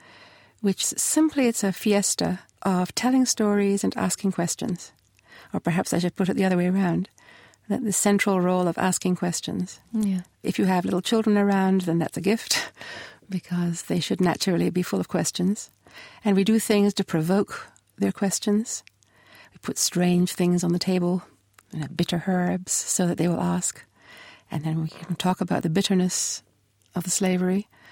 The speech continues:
Speaker 1: But of course, in the way of things, uh, little children get older, and they know the answer already. And so they will ask more sophisticated questions, hopefully. And the questions never end. One of the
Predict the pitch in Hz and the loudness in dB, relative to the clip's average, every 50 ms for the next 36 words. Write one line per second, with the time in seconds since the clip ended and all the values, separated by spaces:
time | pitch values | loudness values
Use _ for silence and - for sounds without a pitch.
0 | - - - - - - - - 214 226 - - - 285 254 202 196 196 - - | -20 -20 -20 -20 -20 -4 0 0 0 0 0 0 2 4 4 4 4 4 2 0
1 | - - - 196 190 190 185 190 196 208 202 175 - - 160 165 175 190 208 226 | 0 2 2 4 4 4 4 4 4 2 2 0 -2 -2 -2 0 0 0 0 0
2 | 214 - - 185 185 180 185 185 185 214 208 208 208 196 - - 214 190 185 180 | -2 -2 -2 -2 0 0 0 0 0 0 0 0 0 0 0 0 0 2 2 2
3 | 185 180 175 170 160 165 165 170 175 196 220 - _ _ _ _ - - - - | 2 2 2 2 0 0 0 0 0 -2 -2 -4 _ _ _ _ -20 -20 -20 -20
4 | _ _ _ _ _ _ - 202 196 196 190 196 196 196 208 214 202 180 170 165 | _ _ _ _ _ _ 0 2 4 4 4 4 4 4 4 4 4 2 2 2
5 | 170 170 - - 185 170 170 170 175 170 180 202 226 - - - - _ _ _ | 0 -2 -2 -2 -2 0 0 0 0 0 0 0 -2 -4 -8 -18 -20 _ _ _
6 | _ _ _ _ - _ - - _ _ - 196 196 196 - - 233 226 226 226 | _ _ _ _ -20 _ -20 -20 _ _ 0 2 2 2 2 2 2 2 2 2
7 | - - 214 208 208 208 208 208 - - - 226 214 220 220 214 - 247 - 277 | 2 2 2 2 4 2 2 0 0 -2 0 2 2 4 4 2 0 0 0 0
8 | 269 - 220 - 180 175 175 - - 170 170 - - - 180 170 - - - - | 0 0 0 0 0 0 0 0 -2 -2 -2 -2 -2 -4 -4 -4 -4 -6 -12 -16
9 | _ _ _ _ _ _ _ _ _ - - 196 - - - - 170 175 170 - | _ _ _ _ _ _ _ _ _ -6 -4 -4 -4 -2 -2 -2 -2 -2 -4 -6
10 | - _ - - - - - 185 - - 185 185 208 - - - 208 - - 220 | -10 _ -2 0 2 2 2 2 2 2 0 0 -2 -2 0 0 0 0 2 0
11 | 202 196 202 202 202 196 202 208 214 220 202 170 170 180 180 190 - - _ _ | 2 2 2 2 2 2 2 2 2 2 2 2 2 0 -2 -4 -6 -10 _ _
12 | _ _ _ - 190 185 185 180 170 - 180 175 | _ _ _ -2 0 2 2 2 0 0 -2 -2